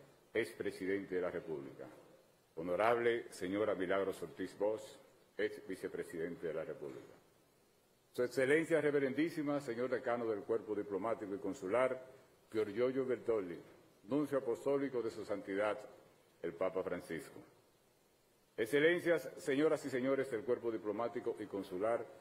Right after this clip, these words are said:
y de los organismos internacionales acreditados en el país. Honorables senadoras y senadores, diputadas y diputados, integrantes de esta reunión conjunta. Honorable señor presidente del Tribunal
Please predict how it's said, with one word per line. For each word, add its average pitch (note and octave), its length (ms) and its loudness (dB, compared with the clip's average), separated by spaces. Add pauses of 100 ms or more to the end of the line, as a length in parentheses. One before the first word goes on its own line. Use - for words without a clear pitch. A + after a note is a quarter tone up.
(240)
y F3+ 80 2
de E3+ 120 4
los C#3+ 160 0
organismos B2 600 -2
internacionales A2+ 880 0
acreditados G2+ 680 0
en F#2 100 -2
el F2+ 100 -4
país. D#2+ 460 -2 (1400)
Honorables C#3 760 4 (200)
senadoras E3 560 4
y D#3 60 -6
senadores, A#2+ 600 0 (260)
diputadas G#2+ 640 0
y B2 60 -2
diputados, A2 680 0 (480)
integrantes B2 840 2 (200)
de G#2 140 0
esta G#2 220 -2
reunión G2+ 360 -2
conjunta. E2 540 -6 (1000)
Honorable A#2+ 540 4
señor A#2 300 0
presidente A#2 560 0
del G#2+ 120 0
Tribunal G#2+ 400 0